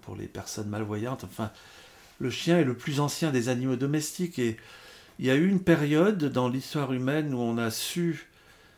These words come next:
en plusieurs endroits de la Terre, euh, concomitamment, sans qu'il y ait de lien possible, on va dire, extérieur,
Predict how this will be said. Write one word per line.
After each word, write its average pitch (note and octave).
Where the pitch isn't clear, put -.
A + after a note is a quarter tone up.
en A#2+
plusieurs G3
endroits D3+
de B2+
la B2
Terre, C#3
euh, G#2+
concomitamment, D3
sans C#3
qu'il -
y -
ait A#2+
de A2
lien C3
possible, C3+
on G#2+
va A2
dire, A2+
extérieur, B2+